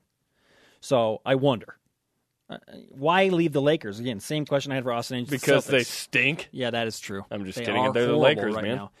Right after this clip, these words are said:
Speaker 2: But they do stink this year, you're right.
Speaker 1: Heath Schroyer, Dave Rose's longtime friend.
Speaker 2: Tennessee Martin, head coach? No. He's a head coach. If he was an assistant, maybe. He, he was an assistant with, uh, Dave Rose under Steve Cleveland, then got the Wyoming job.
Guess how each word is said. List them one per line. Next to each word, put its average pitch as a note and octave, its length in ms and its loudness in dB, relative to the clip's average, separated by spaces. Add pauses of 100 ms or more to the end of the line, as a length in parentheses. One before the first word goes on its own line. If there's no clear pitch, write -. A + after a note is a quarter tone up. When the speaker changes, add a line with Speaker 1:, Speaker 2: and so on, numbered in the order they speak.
(180)
Speaker 2:
But A#2 140 -8
they G#2 100 -2
do F#2+ 140 -8
stink F#2 260 -14
this - 160 -20
year, F#2 100 -10
you're F2+ 100 -10
right. F2+ 140 -12
Speaker 1:
Heath F#4 520 2
Schroyer, C#4 720 2
Dave A#3+ 260 4
Rose's A3 380 4
longtime G#3 560 2
friend. C3+ 480 -2
Speaker 2:
Tennessee F3+ 400 -4
Martin, E3+ 240 0
head B3+ 340 2
coach? D#3+ 380 2
No. A#2 380 0 (320)
He's D#3+ 160 -2
a D#3 40 2
head G3 200 2
coach. B2 200 0 (200)
If - 80 -6
he B3 80 0
was B3 120 -2
an G#3+ 80 0
assistant, D#3+ 520 -4
maybe. G3 340 -4 (640)
He, - 260 -2 (260)
he A3+ 160 -2
was C4+ 160 -2
an G#3 120 2
assistant E3+ 460 -4
with, E3+ 440 0
uh, B2 260 0
Dave A#2+ 220 -2
Rose A#2 320 0
under F3 240 0
Steve B2 240 -8
Cleveland, A2+ 400 -4
then A#2+ 120 -4
got A#2+ 180 2
the B2 40 -6
Wyoming A2 440 -2
job. D2+ 260 -10